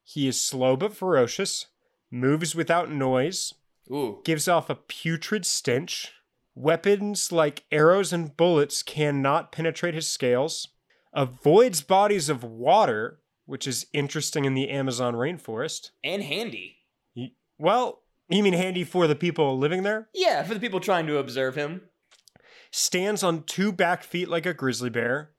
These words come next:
Speaker 1: And then the last two are the interesting ones. Has the ability to make you dizzy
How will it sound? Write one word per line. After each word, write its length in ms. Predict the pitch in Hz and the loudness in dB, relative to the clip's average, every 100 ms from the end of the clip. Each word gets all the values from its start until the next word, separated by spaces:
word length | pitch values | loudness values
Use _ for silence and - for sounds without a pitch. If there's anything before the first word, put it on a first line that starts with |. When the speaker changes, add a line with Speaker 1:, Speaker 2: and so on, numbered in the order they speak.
| _ _ _ | _ _ _
Speaker 1:
And 160 | 156 185 | -2 0
then 100 | 185 | 2
the 80 | 170 | 4
last 380 | 180 226 - - | 4 2 -2 -2
two 100 | 214 | 0
are 100 | 165 | 2
the 160 | 156 | 0
interesting 480 | 170 - 147 - 120 | -2 -2 -6 -6 -6
ones. 400 | 117 113 - - - _ _ _ - | -4 -6 -6 -10 -12 _ _ _ -8
Has 260 | 165 175 | -4 -2
the 120 | 175 | -2
ability 460 | 175 135 175 226 240 | -2 0 0 2 0
to 80 | 185 | 0
make 300 | 151 165 175 | 0 -2 -4
you 100 | 143 | -8
dizzy 720 | 120 139 175 127 98 127 | -6 -2 -2 -2 -8 -12